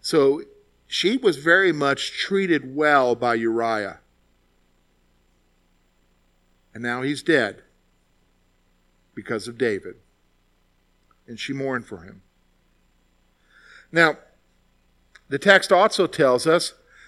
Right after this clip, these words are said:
that after a period of mourning, this would be a period of days or a couple of weeks or more, David sent for her and she became his wife. David didn't waste any time.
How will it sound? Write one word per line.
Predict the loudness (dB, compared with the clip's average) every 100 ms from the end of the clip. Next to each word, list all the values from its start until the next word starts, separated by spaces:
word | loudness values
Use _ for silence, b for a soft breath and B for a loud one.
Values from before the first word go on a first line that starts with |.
| -2
that | 2
after | 2 2 2
a | 2
period | 0 4 6 8 6
of | 6
mourning, | 0 0 0 0
this | -4 -6
would | -8 -8
be | -2 2
a | 2
period | 2 0 2 2 0
of | -2
days | 0 2 2 2 -2 -6
or | -6 -6 -8 -10
a | -10
couple | -8 -8 -6
of | -4
weeks | -4 -4 -8
or |
more, | -6 -4 -6 -6 b b b b b 0
David | 6 6 6 0 -2
sent | 0 4 4 2
for | -2 2
her | 4 6 4
and | 0 -4 -4
she | -4 -4
became | -4 -6 -6 -6 -4 -6
his | -6 -2 -4 -4
wife. | -6 -6 -8 -16 _ _ _ _ _ _ _ _ _ _ _ _ _ _ _ _ _ _ _
David | -2 -2 0
didn't | -2 0
waste | -2 0 -2
any | -4
time. | -4 -6 -6 -10